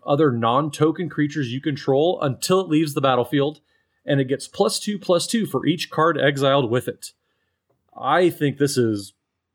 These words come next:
pretty nifty. I don't think it's gonna be great, but the way, the way that it's playing around with kind of Wrath Insurance,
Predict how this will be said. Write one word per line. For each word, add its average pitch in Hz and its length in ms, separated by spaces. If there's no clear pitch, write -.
pretty 160 280
nifty. 156 400
I 156 100
don't 196 180
think 185 160
it's 170 100
gonna 151 140
be 131 120
great, 113 600
but 147 140
the 143 100
way, 127 360
the 147 160
way 180 180
that 202 100
it's 139 80
playing 170 280
around 131 260
with 135 140
kind 135 140
of 107 200
Wrath 123 300
Insurance, 135 720